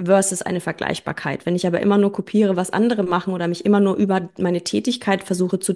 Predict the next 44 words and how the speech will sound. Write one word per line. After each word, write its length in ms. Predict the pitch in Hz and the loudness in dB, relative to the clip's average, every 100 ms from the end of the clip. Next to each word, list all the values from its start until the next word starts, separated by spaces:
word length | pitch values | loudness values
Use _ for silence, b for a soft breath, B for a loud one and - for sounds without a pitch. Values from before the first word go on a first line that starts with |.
| - | -6
verkaufen 540 | - 185 - 175 185 196 | -8 -8 0 2 2 0
und 140 | 180 | -4
zu 80 | - | -2
definieren, 600 | 175 170 175 175 196 220 220 B B B | 0 0 0 2 2 2 -2 B B B
werde 160 | 180 190 | 0 0
ich 100 | - | 2
immer 200 | 226 226 | 4 4
irgendwo 280 | 214 208 196 | 6 6 4
vergleichbar 600 | 196 185 185 190 208 185 | 2 0 2 2 0 -2
sein 220 | 170 165 | -2 0
und 120 | 185 175 | 0 -2
am 100 | 170 | -2
Ende 200 | 190 196 | -2 -2
des 140 | 190 | -4
Tages 340 | - 180 185 - | -4 -2 -2 -4
vielleicht 280 | 175 170 | -2 -2
über 140 | - 180 | -2 -4
den 140 | 185 | -4
Preis. 520 | 180 - 165 220 - B B B - | -6 -2 0 0 -4 B B B -2
Und 300 | 190 180 180 | 0 0 -2
das 180 | - | -2
wollen 180 | 202 208 | 2 4
wir 60 | 190 | 4
nicht, 160 | 180 | 2
weil 100 | 175 | 0
dann 120 | 180 175 | 0 0
werden 120 | 175 | -2
wir 60 | 180 | -2
immer 120 | 190 | -2
den 120 | 175 | -2
Kürzeren 460 | - 208 208 175 170 | 0 0 0 -6 -6
ziehen, 360 | - 185 190 | -4 -2 0
weil 160 | 180 170 | 0 -2
es 140 | 170 | -2
ja 80 | - | -4
immer 180 | - 175 | -2 -2
jemanden 360 | 175 175 170 | 0 -2 -2
gibt, 300 | 170 185 - B B B B B - | -2 -4 -6 B B B B B 0
der 260 | 175 170 185 | 4 4 2
es 180 | 185 | -2
billiger 380 | - 233 214 196 | 4 6 8 6
macht 320 | 175 180 - | 4 0 -2
als 260 | - 160 - | -4 -4 -2
wir. 360 | 175 185 240 | 2 4 2